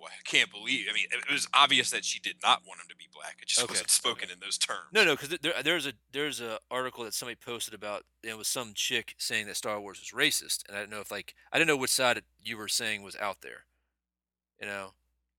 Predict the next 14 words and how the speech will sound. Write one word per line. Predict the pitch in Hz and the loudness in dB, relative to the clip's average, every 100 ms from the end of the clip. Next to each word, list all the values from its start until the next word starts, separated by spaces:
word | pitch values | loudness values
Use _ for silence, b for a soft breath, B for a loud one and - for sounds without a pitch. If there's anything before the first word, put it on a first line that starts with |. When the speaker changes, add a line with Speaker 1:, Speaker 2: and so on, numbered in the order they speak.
| - | -10
Speaker 2:
'Cause | 110 113 | -10 -8
there, | 120 | -8
there's | 123 131 - | -4 0 0
some | 123 | -2
chick | - 127 | -2 -2
on | 117 | -6
the | 107 | -8
news | 107 104 | -6 -4
saying | - 101 | -4 -6
how | 101 98 | -10 -8
racist | 95 98 92 | -8 -6 -6
Star | - 101 98 | -4 -4 -6
Wars | 101 98 | -8 -10
was. | 101 101 98 - | -10 -8 -8 -10